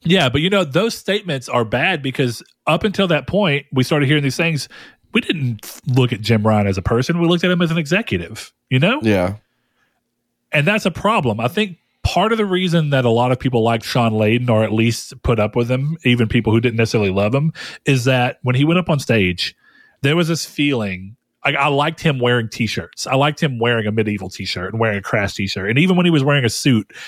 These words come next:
Speaker 1: he would just come out and talk the talk. And he, you'd be like, he gave me Reggie vibes. And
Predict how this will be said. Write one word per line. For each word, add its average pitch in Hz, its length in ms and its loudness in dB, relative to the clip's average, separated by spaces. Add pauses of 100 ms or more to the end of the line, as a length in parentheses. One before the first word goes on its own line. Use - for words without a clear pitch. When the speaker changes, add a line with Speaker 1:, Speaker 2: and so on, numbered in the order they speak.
(100)
Speaker 1:
he 160 120 0
would 160 100 2
just 151 160 -4
come 156 160 -2
out 139 200 2
and 110 100 -10
talk 135 260 -2
the - 80 -8
talk. 101 320 -4
And 101 100 -8
he, 127 160 -2
you'd 131 140 0
be 127 120 4
like, 113 220 2 (360)
he 196 140 2
gave 202 280 0
me 190 120 2
Reggie 113 380 0
vibes. 87 520 -8 (160)
And 143 240 0